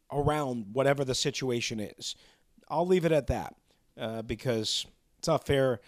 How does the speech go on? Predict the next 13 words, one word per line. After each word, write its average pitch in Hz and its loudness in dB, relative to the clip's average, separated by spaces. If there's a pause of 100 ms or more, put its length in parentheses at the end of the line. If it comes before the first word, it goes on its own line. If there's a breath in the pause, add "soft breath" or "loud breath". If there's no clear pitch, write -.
(340 loud breath)
necessarily 139 2
to 113 -6
keep 110 -10
going 139 2
on 151 2
about 107 -4
this, 95 -6
but 113 -4 (160)
just 143 0
so 165 2
you 165 2
guys 165 6
know, 175 2